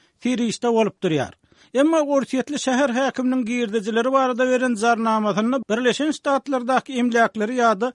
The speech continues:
aýalynyň giýirdejileri barada hiç bir zat aýdylmaýar. Korniliynyň iki müň on beşinji ýyldaky resmi giýirdejisi dört бүтin ondan ýedi million rubl we ol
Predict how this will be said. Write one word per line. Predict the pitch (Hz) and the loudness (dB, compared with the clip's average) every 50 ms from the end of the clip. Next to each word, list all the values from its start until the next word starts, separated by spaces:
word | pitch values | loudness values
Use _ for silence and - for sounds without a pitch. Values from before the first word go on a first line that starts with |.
| _ _ - | _ _ -2
aýalynyň | 214 226 233 240 240 233 233 214 214 254 277 302 262 | 2 2 4 4 6 4 4 2 2 -2 -2 -2 -4
giýirdejileri | 254 269 269 262 220 240 247 208 233 233 240 240 226 | -4 -6 -6 -6 -4 -6 -6 -4 -4 -2 -2 0 0
barada | 226 226 220 214 202 208 233 226 | 2 2 2 2 0 -2 -4 -6
hiç | - - 294 320 277 - 277 | -4 -4 -6 -6 -6 -6 -8
bir | 262 | -6
zat | 220 202 214 208 214 - - | -2 0 0 0 0 -2 -6
aýdylmaýar. | - 202 202 196 185 254 269 262 220 170 135 107 - _ _ _ _ _ _ _ - | -4 -2 -2 -2 0 0 0 2 2 2 0 -2 -6 _ _ _ _ _ _ _ 2
Korniliynyň | - 220 240 240 269 302 311 311 311 294 294 302 285 240 | 4 4 4 4 2 0 0 -2 -2 0 0 0 -2 -4
iki | 220 - - | -6 -4 -4
müň | 285 277 277 277 | -2 0 0 0
on | 277 269 | 2 2
beşinji | 269 269 262 220 180 254 240 262 | 2 2 2 0 0 -2 -2 -4
ýyldaky | 262 247 254 262 247 - - 247 | -4 -2 -2 -2 -2 -2 -2 -2
resmi | 233 233 190 - 240 240 214 | -2 -2 0 -2 -4 -4 -2
giýirdejisi | 226 240 233 226 190 214 214 185 190 185 165 254 277 262 - _ - _ _ - | -2 -2 -2 -2 0 -2 -2 0 -2 -2 -2 -2 -4 -6 -8 _ -20 _ _ -2
dört | 226 262 302 269 - | 0 0 0 0 -4
бүтin | - - - 277 285 262 233 240 240 | -6 -4 -2 -2 -2 -2 0 0 2
ondan | 240 240 233 233 233 233 226 | 2 4 2 2 2 2 2
ýedi | 220 220 220 220 285 | 2 0 0 0 -2
million | 294 294 262 262 262 254 254 226 220 233 | -2 -2 0 0 0 0 0 0 -2 -2
rubl | 247 247 226 208 240 240 233 | -2 -2 0 -2 -2 0 2
we | 247 254 254 - _ _ _ _ | 2 2 0 0 _ _ _ _
ol | - 262 269 | -2 -2 0